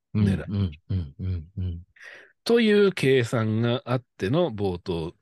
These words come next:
Speaker 1: 六分七分でしたっていうことが、まあ、あそこで分かっちゃうわけですよね。それでもう、うーって。
Speaker 2: うわ、そうか。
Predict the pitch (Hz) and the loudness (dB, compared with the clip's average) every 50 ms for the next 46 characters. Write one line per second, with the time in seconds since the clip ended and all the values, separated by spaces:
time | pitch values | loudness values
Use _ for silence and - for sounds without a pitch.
0 | _ _ _ _ _ _ - 127 120 110 95 87 - - 80 73 78 82 85 82 | _ _ _ _ _ _ -12 -6 -2 -2 -2 -2 -2 -6 -6 -4 -4 -4 -4 -6
1 | - - 80 71 - - - - 76 - _ - - - - 71 - 60 71 69 | -6 -8 -10 -10 -10 -12 -10 -12 -12 -14 _ -14 -14 -12 -12 -12 -12 -12 -12 -10
2 | 80 80 76 80 - - 78 87 80 80 - 82 - - 85 - _ - - - | -10 -8 -8 -8 -8 -8 -8 -8 -10 -10 -10 -10 -8 -8 -8 -8 _ -16 -14 -14
3 | - - - - 113 - - - - - 101 110 120 110 104 98 101 104 98 - | -14 -16 -16 -14 -14 -14 -12 -14 -12 -10 -8 -6 -6 -6 -4 -4 -6 -6 -6 -8
4 | - - 92 95 117 160 220 262 277 294 302 302 285 277 262 240 240 - 123 123 | -8 -6 -2 0 2 2 2 2 2 2 4 4 4 4 2 0 -4 -4 -4 -4
5 | 135 160 180 214 208 165 135 - - 131 143 135 - - | -4 -4 -6 -6 -4 -4 -4 -2 0 0 0 -2 -2 -2